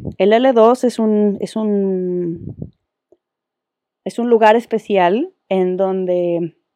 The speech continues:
la fuerza centrípeta con la que jala el Sol, bueno, la fuerza, perdón, la fuerza de gravedad con la que jala el Sol se cancela, por decir así, con la fuerza centrípeta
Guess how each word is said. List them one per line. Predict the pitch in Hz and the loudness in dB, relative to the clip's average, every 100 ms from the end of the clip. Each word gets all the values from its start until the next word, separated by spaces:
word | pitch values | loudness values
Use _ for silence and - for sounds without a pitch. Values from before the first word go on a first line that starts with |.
| _ - _ _ _ _ _ _ _ _ _ _ _ _ _ _ _ _ _ _ _ _ - | _ -20 _ _ _ _ _ _ _ _ _ _ _ _ _ _ _ _ _ _ _ _ -2
la | 190 190 | 2 2
fuerza | - 254 254 254 | 0 -2 -4 -10
centrípeta | 247 220 214 277 294 285 233 202 196 240 - | -6 -4 -4 -4 -4 -2 0 0 -2 -4 -8
con | - 190 | -10 -8
la | 190 | -8
que | - - | -12 -16
jala | - 208 240 | -4 -2 0
el | 233 | -2
Sol, | 233 247 226 233 359 _ _ _ _ _ _ _ _ _ 113 - | -2 -2 0 -2 -6 _ _ _ _ _ _ _ _ _ -10 -2
bueno, | 226 202 - | 0 0 -2
la | 190 | 0
fuerza, | - 185 285 | 2 2 0
perdón, | 190 180 160 | -2 -2 -2
la | 175 | -2
fuerza | - 285 320 | -2 -2 0
de | 294 | 0
gravedad | 202 180 185 208 | 0 0 0 0
con | - | -2
la | 180 | -6
que | - | -6
jala | 180 214 240 | -2 2 4
el | 254 233 | 4 2
Sol | 226 214 233 - | -2 -2 -4 -10
se | _ 175 | _ -14
cancela, | - 170 180 - 220 190 175 | -10 -8 -8 -4 -2 -2 -4
por | 170 | -6
decir | 160 - 175 | -10 -8 -10
así, | 165 180 | -8 -8
con | 175 180 | -6 -6
la | 165 | -6
fuerza | - 170 175 | -8 -12 -8
centrípeta | 185 175 180 170 175 - | -8 -8 -10 -10 -10 -14